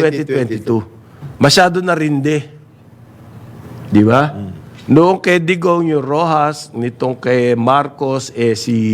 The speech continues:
Speaker 2: Lenny.
Speaker 1: ah, Lenny Robredo, narindi. Kumbaga,
Speaker 2: Hindi nakaangat.
Speaker 1: decimated.
Speaker 2: Di, pero
Speaker 1: Pero kailangan natin po,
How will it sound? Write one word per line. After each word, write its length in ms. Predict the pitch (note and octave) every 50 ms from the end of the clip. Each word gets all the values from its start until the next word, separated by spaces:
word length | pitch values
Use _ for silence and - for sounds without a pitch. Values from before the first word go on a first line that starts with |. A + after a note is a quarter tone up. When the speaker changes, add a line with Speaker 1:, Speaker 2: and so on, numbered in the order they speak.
| G#2+ G#2+ G#2+ G#2 G2+ G2+ G2 G2 F#2+ F#2
Speaker 2:
Lenny. 340 | - A#2 B2 B2+ B2 A2+ G#2
Speaker 1:
ah, 260 | G2 G#2+ A2+ G#2+ G#2 G#2
Lenny 360 | G#2 A2 A#2+ C3 C#3 C3+ C3+
Robredo, 680 | C3+ B2 B2 A2+ B2 C3 D#3 F3+ E3+ C3+ C3 C#3 C#3+ C#3 - - - - - - -
narindi. 560 | - B2+ D#3 E3+ F#3+ G3+ G3+ G3+ G3 C4 B3 F3 C#3+ C#3 - - D3+ - - - - - - - -
Kumbaga, 500 | - - D3 - - F3 E3 E3+ G3 G3+ G3 F#3 F3 D#3+ D3 C#3 B2 A2+ A2 G#2 G2 F2
Speaker 2:
Hindi 160 | F2 B2+ D3
nakaangat. 520 | D#3 D#3 D3 D3 D#3 C#3+ C#3 C3 B2+ C3+ C3 A2
Speaker 1:
decimated. 760 | G#2+ D3 D3 - D#3+ D3 C#3 D3 C#3+ C#3 C3 - - C#2 - - - - - - - - - - - -
Speaker 2:
Di, 140 | - - G#3+
pero 180 | A#3+ B3+ D4 C#4+
Speaker 1:
Pero 180 | - A3 A3+ A#3+
kailangan 540 | F#3 A3 A#3+ B3 B3 B3 B3 B3 A#3+ A#3+ B3
natin 520 | A#3+ A#3+ A#3 A3+ A3 A3+ A3+ G#3 F3 E3 E3
po, 380 | D3 - A2+ G2+ G2+ - -